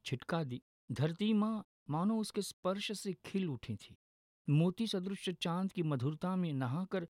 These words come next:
सभी प्रसन्न चित्त थे। भगवान के विग्रह, पूरा वन और उनकी पूजा करने वाले हम सभी।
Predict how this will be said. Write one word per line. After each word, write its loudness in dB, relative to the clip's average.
सभी 0
प्रसन्न 0
चित्त -4
थे। -8
भगवान 0
के 0
विग्रह, 0
पूरा 2
वन 0
और 0
उनकी 2
पूजा -2
करने 0
वाले 0
हम -2
सभी। -6